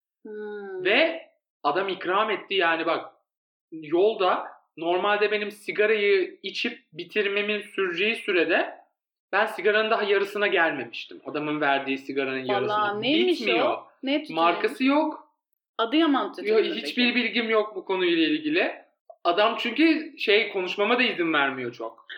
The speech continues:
Speaker 2: Konuştu, konuştu,
Speaker 1: <laughs> O, o
Speaker 2: konuştu.
Speaker 1: taksicilerden
Speaker 2: Evet,
Speaker 1: öyle.
Speaker 2: konuşuyor, konuşuyor. Navigasyona bakıyor arada, taksi durağını arıyor. T Miami diye bir tak-,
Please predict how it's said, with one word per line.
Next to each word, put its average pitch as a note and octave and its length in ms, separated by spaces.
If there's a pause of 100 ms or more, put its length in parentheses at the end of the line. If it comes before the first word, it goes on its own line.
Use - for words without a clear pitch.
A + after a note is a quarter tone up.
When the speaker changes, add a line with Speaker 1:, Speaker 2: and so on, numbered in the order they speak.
(220)
Speaker 2:
Konuştu, F4 360
konuştu, D#4+ 380
Speaker 1:
<laughs> - 40
O, A#3+ 40
o B3 40
Speaker 2:
konuştu. C4 240
Speaker 1:
taksicilerden G#3 960
Speaker 2:
Evet, G3+ 140
Speaker 1:
öyle. B3 240 (180)
Speaker 2:
konuşuyor, C#4+ 500
konuşuyor. D4+ 680
Navigasyona A3 680
bakıyor A#3 340
arada, A3+ 280
taksi G#3 420
durağını A3 320
arıyor. G#3+ 320
T G#3 280
Miami F#3 420
diye F#3 220
bir F#3 100
tak-, E3+ 300